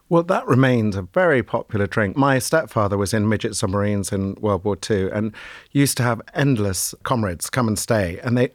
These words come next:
a pink gin was part of their morning.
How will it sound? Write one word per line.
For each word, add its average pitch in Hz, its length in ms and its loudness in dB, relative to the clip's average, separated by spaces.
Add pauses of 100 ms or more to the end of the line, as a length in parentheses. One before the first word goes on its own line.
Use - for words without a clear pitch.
(200)
a 143 60 0
pink 151 380 -2
gin 120 360 2
was 107 200 0
part 123 320 -2
of 113 80 -4
their 113 180 2
morning. 120 480 -2